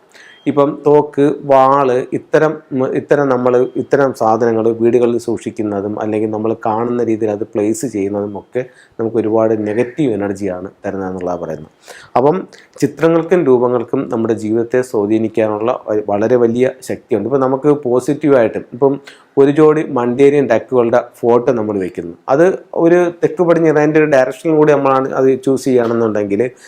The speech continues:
നമുക്ക് ഭാര്യയും ഭർത്താവും തമ്മിലുള്ള ഒരു ഐക്യം ഉണ്ടാവാനും പരസ്പര സ്നേഹവും വിശ്വാസവും ഉണ്ടാവാനായിട്ട്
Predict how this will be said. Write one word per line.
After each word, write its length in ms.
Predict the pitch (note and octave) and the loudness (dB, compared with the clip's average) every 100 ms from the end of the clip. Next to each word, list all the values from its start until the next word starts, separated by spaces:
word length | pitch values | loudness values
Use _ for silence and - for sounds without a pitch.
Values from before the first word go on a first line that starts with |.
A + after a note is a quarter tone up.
| - C#3+ | -6 0
നമുക്ക് 200 | D3+ D#3 D#3 | 2 2 4
ഭാര്യയും 320 | C#3 C#3 C#3 | 4 2 2
ഭർത്താവും 340 | B2+ - B2+ B2 | 0 2 0 2
തമ്മിലുള്ള 260 | A2+ A2+ A#2 | 0 2 4
ഒരു 80 | A2+ G#2+ | 4 2
ഐക്യം 280 | A2 C3+ A2+ | 0 0 0
ഉണ്ടാവാനും 500 | G2 G2 G2 G2+ G2+ G2 | -2 -2 0 0 -2 -2
പരസ്പര 380 | A2 G#2+ - A2+ - | -2 -2 -6 -6 -4
സ്നേഹവും 440 | G#2 G#2 A2 G#2 G#2 | -4 -2 0 0 -4
വിശ്വാസവും 420 | - B2 A2+ G#2 | -2 -2 0 -4
ഉണ്ടാവാനായിട്ട് 520 | F2+ F2+ F#2+ F#2+ F2+ | -2 -4 -4 -8 -10